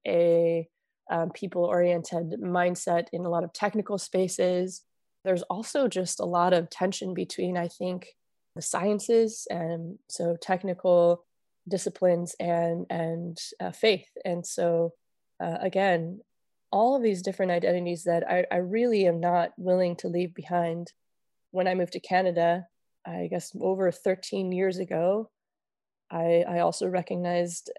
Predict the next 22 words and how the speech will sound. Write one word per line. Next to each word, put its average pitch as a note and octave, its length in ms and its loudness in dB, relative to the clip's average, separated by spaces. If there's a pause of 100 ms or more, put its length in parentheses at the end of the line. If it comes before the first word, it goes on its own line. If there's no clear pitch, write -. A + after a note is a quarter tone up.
and F#3 360 0
<laughs> A#3+ 80 -2
was G#3 140 0
awakened G3 580 2 (120)
to G3 180 0
how F#3 320 2
different F#3 420 0
Canada F3 540 2
is F3 280 0
from E3+ 460 0
the F3+ 100 -6 (140)
U F3 80 0
S, F#3+ 280 -2
even F3 180 -4
though E3+ 100 -2
we F3 100 -2
share E3+ 280 -2
a E3+ 60 0
language F#3 380 2
and F3 100 -4
a E3+ 40 -6
border. F#3+ 440 0